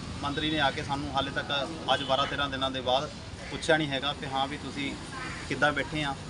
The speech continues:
ਉਹ ਤੁਹਾਡੇ ਘਰਾਂ ਦੇ ਪੀਪੇ ਕਿਉਂ ਖਾਲੀ ਹੋਏ ਜਾਂ ਨਹੀਂ ਹੋਏ। ਔਰ ਅਸੀਂ ਸਰਕਾਰ ਮੂਹਰੇ ਫੇਰ ਇੱਕ ਦੁਆਰਾ, ਇੱਕ ਵਾਰ ਫੇਰ ਦੁਆਰਾ ਮੰਗ ਕਰਦੇ ਹਾਂ ਕਿ ਜਿਹੜਾ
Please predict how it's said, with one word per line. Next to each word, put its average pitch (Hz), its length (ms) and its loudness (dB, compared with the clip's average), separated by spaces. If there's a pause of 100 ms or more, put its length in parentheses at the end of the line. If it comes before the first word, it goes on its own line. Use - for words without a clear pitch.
(120)
ਉਹ 139 60 -6
ਤੁਹਾਡੇ 127 260 4 (380)
ਘਰਾਂ 135 180 6
ਦੇ 131 120 0
ਪੀਪੇ 139 340 -4 (380)
ਕਿਉਂ 143 120 -2 (100)
ਖਾਲੀ 135 180 2
ਹੋਏ 117 220 -2
ਜਾਂ 131 100 -2
ਨਹੀਂ 117 180 -2
ਹੋਏ। 107 160 -4 (580)
ਔਰ 143 160 4
ਅਸੀਂ 170 320 4 (220)
ਸਰਕਾਰ 135 340 6
ਮੂਹਰੇ 151 220 2
ਫੇਰ 147 260 0
ਇੱਕ 165 160 2
ਦੁਆਰਾ, 156 360 2 (160)
ਇੱਕ 139 140 -6
ਵਾਰ 139 280 0
ਫੇਰ 135 160 2
ਦੁਆਰਾ 156 240 4
ਮੰਗ 123 240 2
ਕਰਦੇ 117 300 0
ਹਾਂ 156 60 -4 (640)
ਕਿ 147 80 2
ਜਿਹੜਾ 151 380 6